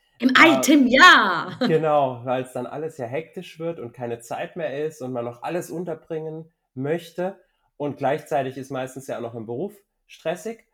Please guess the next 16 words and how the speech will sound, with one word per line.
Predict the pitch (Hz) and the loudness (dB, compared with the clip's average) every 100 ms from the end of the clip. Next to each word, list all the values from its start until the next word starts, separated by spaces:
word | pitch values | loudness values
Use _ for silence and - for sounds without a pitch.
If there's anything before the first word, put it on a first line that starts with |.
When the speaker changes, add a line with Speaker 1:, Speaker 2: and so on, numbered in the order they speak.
| _ _ _ _ | _ _ _ _
Speaker 2:
Und, | 139 143 147 - _ _ _ | -6 -6 -10 -18 _ _ _
und | - 135 | -12 -12
Stress | 135 - 151 185 196 | -12 -6 -4 -4 -6
ist | - 147 | -14 -10
nun | 156 156 | -6 -4
mal, | 151 156 160 - _ _ _ | -4 -4 -6 -10 _ _ _
ja, | 101 110 - | -12 -10 -12
die, | - 120 90 | -12 -12 -10
die | 127 | -10
Nummer | 139 131 | -8 -8
eins | 87 135 165 170 - - | -8 -8 -10 -12 -20 -16
Ursache | - 156 151 147 147 147 | -6 -4 -2 -4 -4 -12
für, | - 143 135 135 - - _ | -10 -8 -6 -8 -10 -16 _
für | 135 131 131 | -8 -8 -10
Krankheit, | - 123 127 117 87 - _ | -10 -8 -8 -8 -10 -10 _
ne? | - 113 180 | -12 -12 -12